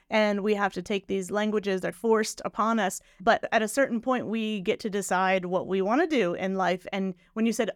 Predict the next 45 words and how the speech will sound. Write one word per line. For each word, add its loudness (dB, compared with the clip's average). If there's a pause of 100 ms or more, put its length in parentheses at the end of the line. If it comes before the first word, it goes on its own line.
own 6
your 2
language, 0
I -2
thought -2
that -2
was -4
a -6
great -2 (160)
turn -2
of -4
phrase 0 (240)
that 0
you -2
used -2
there. 2 (160)
What 2
was 4
that 4
like 2 (240)
for -2
you? 2
And -6
if -8
you -4
can -6
talk -4
a -4
little -2
bit 2
more 0
about 2
that 4
decision 0
to -6
be 0
like, 2
"Oh, 2
actually, -2 (260)
I -4
don't -2
have -2
to -2
do -2
this. -2